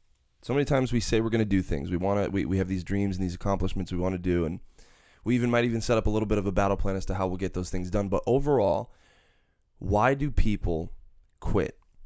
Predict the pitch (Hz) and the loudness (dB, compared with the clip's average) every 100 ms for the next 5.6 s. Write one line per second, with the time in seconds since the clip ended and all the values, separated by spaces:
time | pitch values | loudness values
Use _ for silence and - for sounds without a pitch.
0 | - - - - - - - _ 165 160 | -20 -20 -20 -20 -20 -20 -20 _ 2 4
1 | 170 - 123 131 139 131 117 107 98 85 | 2 2 2 2 0 0 0 0 0 -2
2 | - _ _ _ _ _ _ _ _ _ | -6 _ _ _ _ _ _ _ _ _
3 | _ _ _ _ _ - - 123 143 151 | _ _ _ _ _ -20 -10 0 4 4
4 | 160 151 147 143 - _ - 139 117 123 | 4 0 0 -2 -4 _ -2 0 2 0
5 | 120 127 120 - 107 - | 0 -2 -4 0 0 0